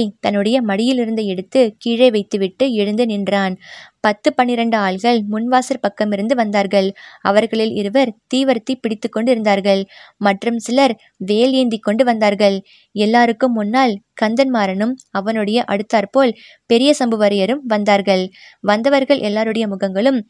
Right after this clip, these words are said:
பயப்பிராந்தியை காட்டின. தீவர்த்தி வெளிச்சத்தில் பேயடித்தவர்கள் போல் காணப்பட்டார்கள். கந்தன்மாறனுடைய முகத்தில் மட்டும் கோபமும் ஆத்திரமும் கொந்தளித்துக் கொண்டிருந்தன.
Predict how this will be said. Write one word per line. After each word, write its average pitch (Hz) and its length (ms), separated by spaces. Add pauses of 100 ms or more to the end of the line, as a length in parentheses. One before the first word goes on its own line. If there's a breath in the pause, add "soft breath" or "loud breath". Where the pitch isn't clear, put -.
(220)
பயப்பிராந்தியை 226 800
காட்டின. 202 380 (560 soft breath)
தீவர்த்தி 269 420
வெளிச்சத்தில் 220 600 (380 soft breath)
பேயடித்தவர்கள் 226 760
போல் 240 180
காணப்பட்டார்கள். 202 800 (420 soft breath)
கந்தன்மாறனுடைய 247 800
முகத்தில் 208 380
மட்டும் 214 380 (340 soft breath)
கோபமும் 240 560
ஆத்திரமும் 202 640
கொந்தளித்துக் 220 560
கொண்டிருந்தன. 208 460